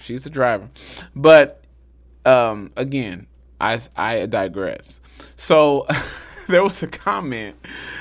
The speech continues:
uh, from somebody in the, in the comments, and there was not really a lot of N H R A related, uh, comments. This was a live, so, you know, you can s-, they can see the, the comments that we make live.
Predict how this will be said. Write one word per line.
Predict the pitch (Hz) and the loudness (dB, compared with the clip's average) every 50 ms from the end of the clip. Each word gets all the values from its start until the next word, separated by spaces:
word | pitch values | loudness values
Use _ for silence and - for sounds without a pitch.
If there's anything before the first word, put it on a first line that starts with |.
| - - - - | -16 -8 0 4
uh, | 151 147 147 | 4 4 4
from | 139 - 143 143 | 2 -2 -6 -8
somebody | 135 - 175 190 185 175 165 160 160 156 | -8 -8 -8 -2 2 2 2 2 2 0
in | - - 117 139 160 165 160 | -4 -6 -6 -6 -6 -6 -6
the, | 156 165 160 151 | -6 -6 -4 -6
in | - - - 143 147 | -6 -8 -10 -12 -12
the | 156 | -12
comments, | 151 - - 135 131 131 131 127 120 131 | -10 -8 -6 -6 -4 -4 -6 -6 -8 -8
and | 123 120 120 120 | -10 -8 -6 -4
there | 127 147 | -4 -4
was | 160 175 165 - - - | -4 -8 -10 -12 -16 -20
not | - - 165 180 165 - - | -14 -8 -4 -4 -4 -4 -4
really | 165 170 160 160 | -6 -6 -6 -4
a | 151 | -2
lot | 143 131 127 127 | 0 0 0 0
of | - | -2
N | - 123 | -4 -6
H | 123 123 123 127 - | -6 -6 -8 -8 -6
R | 135 123 117 | -6 -4 -4
A | 117 | -4
related, | 113 117 110 110 110 110 107 107 104 101 - - - - - - - - - - - - | -6 -6 -6 -6 -6 -6 -8 -8 -10 -12 -14 -18 -20 -20 -20 -20 -20 -20 -20 -20 -14 -10
uh, | 104 98 95 92 87 71 53 50 50 50 - - | -6 -4 -2 -2 -2 -4 -6 -8 -12 -16 -16 -14
comments. | - - - 170 151 127 120 107 90 71 - - - - - - - - | -8 -4 -2 0 0 0 -2 -8 -12 -14 -18 -20 -20 -20 -20 -20 -16 -12
This | 113 120 - | -12 -12 -10
was | - 120 123 | -10 -6 -4
a | 120 | -4
live, | 117 120 120 113 107 98 92 101 - | 0 2 2 2 2 0 -2 -4 -8
so, | - 110 | -12 -14
you | 113 | -14
know, | 110 107 | -12 -12
you | 110 110 - | -12 -12 -14
can | - 107 | -14 -16
s-, | - - - - | -16 -18 -14 -10
they | - 113 117 | -8 -8 -6
can | - 127 117 - | -6 -8 -12 -12
see | - - 147 139 | -6 -4 -2 -2
the, | 113 113 107 101 92 65 - | -2 -2 -6 -6 -8 -10 -12
the | - 101 98 | -14 -14 -14
comments | - - 131 117 113 110 104 95 92 | -10 -6 -6 -6 -6 -6 -10 -14 -14
that | - 107 92 95 | -12 -12 -10 -10
we | 95 95 | -10 -10
make | 95 87 78 69 65 - | -10 -10 -10 -12 -12 -14
live. | 73 71 90 107 113 110 87 67 - - | -8 -2 0 0 0 0 -2 -6 -10 -14